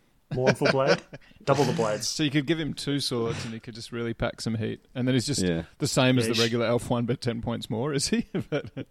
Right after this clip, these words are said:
Speaker 3: Five
Speaker 1: Uh, five
Speaker 3: points
Speaker 1: points
Speaker 2: five
Speaker 1: more,
Speaker 2: points?
Speaker 1: yeah.
Speaker 2: Okay, who cares
Speaker 1: <laughs>
Speaker 2: at that point? Whatever. Yeah, he's a gangster. He does everything.
Speaker 3: Wish I had him, but I don't. Uh, so let's go to the one that is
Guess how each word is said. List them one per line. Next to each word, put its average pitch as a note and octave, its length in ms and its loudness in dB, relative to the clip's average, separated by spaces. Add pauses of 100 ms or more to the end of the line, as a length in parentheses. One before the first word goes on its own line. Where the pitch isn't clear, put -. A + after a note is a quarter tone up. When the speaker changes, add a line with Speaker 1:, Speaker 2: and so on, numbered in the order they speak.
(800)
Speaker 3:
Five - 200 -6
Speaker 1:
Uh, - 20 -4
five A#2+ 240 4
Speaker 3:
points B2+ 200 2
Speaker 1:
points - 0 -
Speaker 2:
five B2+ 40 2
Speaker 1:
more, B2 80 -4
Speaker 2:
points? B2 260 2
Speaker 1:
yeah. C3 100 0
Speaker 2:
Okay, F3 460 6
who C#3+ 60 -2
cares B2+ 260 2
Speaker 1:
<laughs> - 0 -
Speaker 2:
at - 60 -4
that - 160 -6
point? A#2+ 300 -6
Whatever. A#2+ 400 -4 (680)
Yeah, C3 140 0
he's E3+ 180 4
a F#3+ 80 2
gangster. A#2 540 -2
He F#3+ 60 -6
does E3 140 -4
everything. A2+ 440 -2
Speaker 3:
Wish - 160 -6
I D2 100 -2
had C#2+ 100 0
him, D2+ 140 -2 (240)
but F2 140 -2
I F#2+ 40 0
don't. B2 220 2 (100)
Uh, A2+ 160 6
so C3+ 140 -2
let's D#3+ 140 2
go C3 240 2
to B2 580 0
the G2+ 280 0
one A2+ 420 -2
that - 180 -6
is E2 500 -4